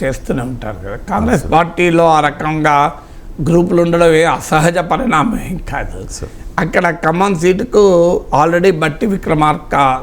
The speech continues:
Speaker 1: సతీమణి
Speaker 2: Hmm.
Speaker 1: పొంగులేటి శ్రీనివాసరెడ్డి సోదరుడు పోటీ పడుతున్నారు.
Speaker 2: ఎస్ సార్.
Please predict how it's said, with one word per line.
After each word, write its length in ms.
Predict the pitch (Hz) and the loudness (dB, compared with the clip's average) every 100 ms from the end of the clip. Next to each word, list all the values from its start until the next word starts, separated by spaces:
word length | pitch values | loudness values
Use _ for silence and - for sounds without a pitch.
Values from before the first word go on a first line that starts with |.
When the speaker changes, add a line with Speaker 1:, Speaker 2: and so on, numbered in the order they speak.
| - | -6
Speaker 1:
సతీమణి 600 | 180 160 170 165 151 156 - - - - | -8 -2 0 2 0 -2 -6 -14 -14 -10
Speaker 2:
Hmm. 80 | 76 - | -10 -2
Speaker 1:
పొంగులేటి 380 | - 175 180 175 | 0 2 2 0
శ్రీనివాసరెడ్డి 720 | 135 156 170 165 139 151 151 | -2 0 2 2 0 -2 0
సోదరుడు 560 | 143 - 156 170 175 190 | -2 4 4 4 2 2
పోటీ 280 | 214 190 190 | 0 -2 -2
పడుతున్నారు. 540 | 123 110 87 82 80 | -8 -12 -14 -12 -12
Speaker 2:
ఎస్ 60 | 85 | -10
సార్. 180 | - | -12